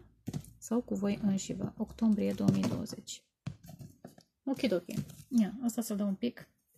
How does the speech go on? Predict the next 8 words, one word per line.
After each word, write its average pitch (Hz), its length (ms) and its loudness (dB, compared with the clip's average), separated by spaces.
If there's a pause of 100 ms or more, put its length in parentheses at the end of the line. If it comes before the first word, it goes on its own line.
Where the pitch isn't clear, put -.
(140)
mai 196 220 -4
acana. 202 500 -2 (500)
<laughs> - 920 -10
Îmi 240 100 -2
plac - 160 -20
cuvintele 180 480 -2
astea. - 320 -8 (320)
Acana. 190 580 -2